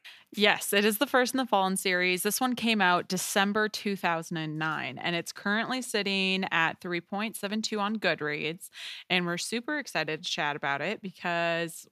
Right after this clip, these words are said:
it's a supernatural series. Um, but we're actually gonna be talking with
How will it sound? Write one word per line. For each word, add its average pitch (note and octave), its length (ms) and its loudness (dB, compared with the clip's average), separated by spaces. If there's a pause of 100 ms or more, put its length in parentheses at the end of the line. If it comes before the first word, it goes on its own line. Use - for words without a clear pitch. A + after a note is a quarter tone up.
(180)
it's F3 160 -10
a D3 40 -16
supernatural F3+ 680 -4
series. F3 600 -6 (380)
Um, F3+ 180 4
but E3+ 160 0
we're A#3 120 6
actually E4 280 4
gonna B3+ 140 0
be A#3+ 80 0
talking G#3+ 520 0
with F#3 320 2